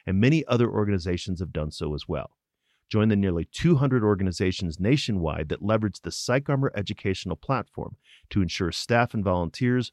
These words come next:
are better prepared to interact with and support military and veteran communities.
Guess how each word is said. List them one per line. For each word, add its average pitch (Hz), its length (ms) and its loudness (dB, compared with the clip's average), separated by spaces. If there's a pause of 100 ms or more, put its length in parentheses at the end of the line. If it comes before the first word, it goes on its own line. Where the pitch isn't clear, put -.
are 87 100 -6
better 131 300 2
prepared 85 520 -4
to - 140 -6
interact 120 460 0
with 113 200 2 (300)
and 92 140 -4
support - 460 2
military 98 440 0
and 82 120 -4
veteran 82 340 -4
communities. - 680 -8